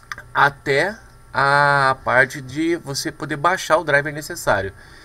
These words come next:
Eu vou deixar o link na descrição pra você baixar o software e eu vou mostrar pra vocês como é que é feito. Você vem nessa opção download, clique em download.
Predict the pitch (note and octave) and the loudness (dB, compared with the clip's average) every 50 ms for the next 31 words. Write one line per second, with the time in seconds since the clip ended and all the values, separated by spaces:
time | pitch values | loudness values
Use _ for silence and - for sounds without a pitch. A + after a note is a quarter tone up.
0 | - - - - - - A#2 D3 D#3+ F3+ E3 - E3+ D#3 D3 C#3 C3+ B2+ B2+ B2+ | -20 -20 -20 -18 -12 -8 -6 -4 -4 -2 -2 -2 -2 -2 -2 -2 -4 -2 -2 -2
1 | A#2+ A#2+ B2+ B2+ - - D3+ D#3 C#3+ - D3+ C#3 C#3 B2+ G#2+ A2 A2 - C3+ A#2+ | -2 -2 -4 -4 -6 -6 -8 -6 -4 -2 -2 -2 -2 -4 -4 -6 -6 -6 -4 -2
2 | C3 C3+ - - - - C3+ C#3 - - C#3 C#3 - - - - F#3 G3 G3+ - | -2 -2 -2 -2 -4 -4 -4 -4 -4 0 2 2 2 0 -2 -6 -6 -6 -8 -12
3 | - - - - - - _ _ - - A2 B2 B2 B2 C#3+ D3 D3+ - D#3+ D3+ | -18 -20 -20 -20 -20 -20 _ _ -10 -6 -4 -4 -4 -4 -6 -8 -8 -8 -8 -8
4 | D3 C#3 C#3 C#3 D#3 D3+ C#3+ - C#3 C#3+ D3 C#3+ - E3+ E3 - - G#2 F2+ F2 | -8 -10 -8 -8 -10 -10 -10 -8 -6 -6 -6 -6 -6 -10 -8 -6 -6 -6 -6 -8
5 | - - - - - - - - A#2+ - - A#2 A#2+ A2+ A#2 A2+ - C#3 B2+ - | -12 -16 -16 -16 -18 -18 -18 -16 -14 -12 -8 -6 -4 -4 -4 -4 -4 -6 -8 -8
6 | - - C#3+ B2+ C3 C3 B2+ D3+ E3+ F#3+ F3 C#3+ D3 D#3+ F#3 E3+ - - - - | -6 -6 -4 -4 -2 0 0 0 2 2 2 0 0 0 -2 -6 -10 -14 -14 -16
7 | - - - - - - - - - - - - - - - - - - - - | -20 -20 -20 -20 -20 -20 -20 -20 -20 -20 -20 -20 -20 -20 -20 -20 -20 -20 -14 -8
8 | - B2+ B2 B2 - A#2+ A2+ A#2 B2+ D3+ F3 F3 D3 C3 C3 D3 E4+ - - - | -8 -6 -8 -8 -8 -8 -8 -4 -4 -4 -4 -2 -2 0 -2 -2 -4 -8 -10 -14
9 | - - | -16 -16